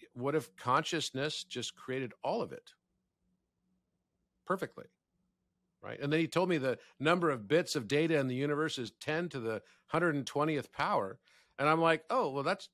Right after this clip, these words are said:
ten to the twelve." Again, it's imperial and decimal. 'Cause hundred and twentieth, again, is just ten, twelve times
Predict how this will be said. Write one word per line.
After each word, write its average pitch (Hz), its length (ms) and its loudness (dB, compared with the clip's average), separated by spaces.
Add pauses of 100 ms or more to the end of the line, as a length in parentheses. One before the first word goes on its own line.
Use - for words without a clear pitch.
ten 151 280 2
to 175 60 -2
the 160 80 -4
twelve." 196 440 2
Again, 123 280 0
it's 113 280 -6
imperial 135 760 -2
and 135 320 -6 (140)
decimal. 98 500 -6 (1800)
'Cause 120 240 -4 (220)
hundred 131 220 -2
and 110 80 -6
twentieth, 165 360 2
again, 131 200 -2
is 120 80 -4
just 123 240 -6
ten, 123 300 -2
twelve 135 440 2
times 127 500 -2